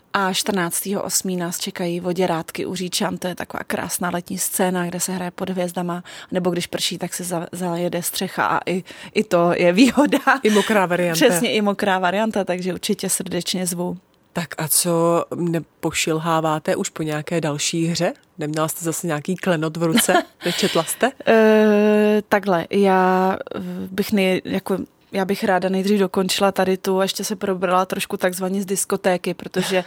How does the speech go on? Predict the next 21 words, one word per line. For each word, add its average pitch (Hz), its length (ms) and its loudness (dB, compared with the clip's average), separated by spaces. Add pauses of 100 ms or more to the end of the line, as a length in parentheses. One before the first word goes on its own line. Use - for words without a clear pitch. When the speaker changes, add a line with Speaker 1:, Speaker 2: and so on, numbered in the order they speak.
(140)
Speaker 2:
<laughs> - 160 -14
Speaker 1:
eh, 185 280 2
od 185 160 -4
té 202 120 -4
premiéry 185 460 2
uplynulo 185 340 0
opravdu 185 480 2 (200)
pár 180 280 4
dnů 180 320 2 (560)
a, 190 500 2 (240)
eh, 185 300 -4
ještě 185 280 -2 (100)
s - 140 -2
tím 196 120 0
souvisí 190 480 0
další 175 380 0
jako 180 180 -4
dodělávky 180 960 0 (500)
a, 180 720 4
eh, 185 160 0
dotažení. 185 840 2